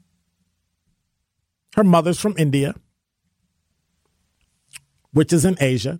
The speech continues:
on, on the continent of Asia. So do you consider her black or Asian? Like, I, I find it interesting that black people complain about white people who say, "Oh, you get one drop of black blood in you, you black,"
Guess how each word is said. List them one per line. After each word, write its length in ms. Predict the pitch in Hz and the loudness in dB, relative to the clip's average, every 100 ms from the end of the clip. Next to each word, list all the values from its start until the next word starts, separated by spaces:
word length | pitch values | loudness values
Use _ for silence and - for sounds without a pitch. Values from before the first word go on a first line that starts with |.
| - | -2
on, 200 | 143 143 | -2 0
on 120 | 139 | -2
the 60 | 135 | 0
continent 380 | 139 151 151 160 | -2 0 0 0
of 80 | 139 | 0
Asia. 420 | 113 104 127 - _ _ _ _ _ _ _ _ _ _ | 0 -2 -8 -10 _ _ _ _ _ _ _ _ _ _
So 180 | - 156 | -2 0
do 140 | 117 | 2
you 140 | 180 190 | 2 2
consider 420 | 165 - 208 165 | -2 0 0 2
her 140 | 156 | 2
black 460 | 123 139 156 175 - _ | 2 0 0 -6 -16 _
or 140 | - - | -2 0
Asian? 380 | 226 135 92 - _ _ _ _ _ _ _ _ _ _ - | -2 -2 -8 -12 _ _ _ _ _ _ _ _ _ _ -4
Like, 280 | 180 170 _ - | -4 -4 _ -6
I, 120 | 170 | -4
I 80 | 175 | -4
find 320 | - 226 233 | -4 -4 -2
it 80 | 202 | -2
interesting 580 | 208 - 190 - 170 170 | -2 -4 -8 -2 -2 0
that 200 | 156 123 | 0 0
black 300 | 165 180 - | 0 -2 -2
people 360 | 180 160 160 147 _ _ _ _ _ _ - | -2 0 -2 -2 _ _ _ _ _ _ -4
complain 540 | 165 139 170 196 185 | -4 -2 -4 -2 -2
about 300 | 147 151 139 | 0 0 2
white 260 | 139 175 180 | 0 0 0
people 380 | 143 - 131 131 | -2 0 -2 0
who 280 | 147 139 | 2 2
say, 460 | 131 - 147 139 127 - - | 2 2 2 0 -2 -8 -4
"Oh, 140 | 135 220 | 0 0
you 120 | 220 | -2
get 160 | 233 185 | -4 -4
one 200 | 247 226 | -4 -2
drop 180 | 240 208 | -2 -2
of 80 | |
black 220 | 180 247 196 | 0 0 0
blood 300 | 220 262 226 | 0 2 0
in 100 | 226 | -2
you, 60 | |
you 180 | 202 214 | -2 0
black," 440 | 196 262 202 - | 0 0 0 -6